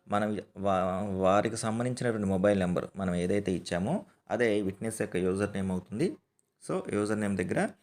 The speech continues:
కన్సర్న్ విట్‌నెస్ యొక్క రిజిస్టర్డ్ మొబైల్ నెంబర్‌ని ఎంటర్ చేస్తాము. పాస్వర్డ్ వచ్చేసరికి అందరికీ డిఫాల్ట్‌గా వన్ టూ త్రీ ఫోర్,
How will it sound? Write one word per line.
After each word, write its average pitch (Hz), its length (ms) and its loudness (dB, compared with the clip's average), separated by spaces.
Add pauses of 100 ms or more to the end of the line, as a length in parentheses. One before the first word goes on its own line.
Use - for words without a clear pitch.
(240)
కన్సర్న్ 104 380 0
విట్‌నెస్ 98 400 -4
యొక్క 98 240 0 (140)
రిజిస్టర్డ్ 110 560 0
మొబైల్ 98 300 4
నెంబర్‌ని 92 300 0
ఎంటర్ - 240 -4
చేస్తాము. 98 440 -2 (500)
పాస్వర్డ్ 131 440 2
వచ్చేసరికి 92 560 -2 (540)
అందరికీ 120 460 0
డిఫాల్ట్‌గా 101 640 4 (160)
వన్ 98 260 0
టూ 120 200 -2
త్రీ 92 240 -6
ఫోర్, - 280 -4